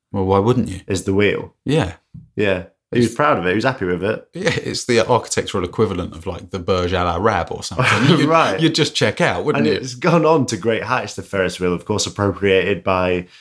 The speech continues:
Speaker 2: uh, the country of England when they built the London Eye.
Speaker 1: Yeah.
Speaker 2: Which is essentially a glorified Ferris wheel.
Speaker 1: Totally.
Speaker 2: Yeah.
Speaker 1: So way back when, I don't know when they were invented, but, uh, it was a rickety old thing as well. I didn't ride it, by the way. I mean, I'm not,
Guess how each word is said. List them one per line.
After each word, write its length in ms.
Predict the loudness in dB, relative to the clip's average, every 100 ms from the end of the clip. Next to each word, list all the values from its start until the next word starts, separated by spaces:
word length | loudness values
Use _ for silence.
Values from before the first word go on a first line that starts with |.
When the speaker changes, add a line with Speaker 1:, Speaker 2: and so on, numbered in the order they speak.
| -6
Speaker 2:
uh, 400 | 0 2 2 2
the 100 | 0
country 360 | -2 -4 0 0
of 100 | 2
England 520 | 0 0 0 -2 -6 -8
when 260 | -2 0 0
they 120 | 0
built 260 | 0 0
the 40 | 0
London 340 | 0 0 0
Eye. 400 | 2 2 2 -2 _ _ -4
Speaker 1:
Yeah. 340 | -2 -2 -2
Speaker 2:
Which 180 | -2 -2
is 120 | 0
essentially 500 | 2 2 0 0 -2
a 40 | 0
glorified 920 | 0 2 2 0 0 2 0 -2 -4
Ferris 400 | -2 -2 -2 -2
wheel. 320 | 0 -2 -6 -2
Speaker 1:
Totally. 480 | -2 -2 -4 -6 -4
Speaker 2:
Yeah. 280 | -4 -2 -4 -10
Speaker 1:
So 440 | 0 2 2 0 -6 -6
way 240 | 2 2
back 220 | 2 -2 0
when, 160 | 0
I 60 | 0
don't 120 | 0
know 80 | 0
when 140 | 0
they 140 | 0 0
were 100 | -2
invented, 560 | 0 0 -2 -6 -10 -6
but, 280 | -4 -4 -8 _ -20 -20 -20 _ -4
uh, 720 | 0 2 4 4 2 0 -4 -12 _ -6
it 140 | -2 0
was 160 | 2
a 200 | 2 0 -6 -12
rickety 640 | -2 2 2 0 0 2
old 220 | 2 -2
thing 260 | -4 -2 -2
as 80 | 0
well. 160 | 0
I 140 | 2 2
didn't 180 | 2 2
ride 260 | 2 0
it, 140 | -6 -8
by 100 | -10
the 120 | -8
way. 180 | -10 -8
I 40 |
mean, 180 | -6 -4
I'm 180 | 0 2
not, 280 | 2 0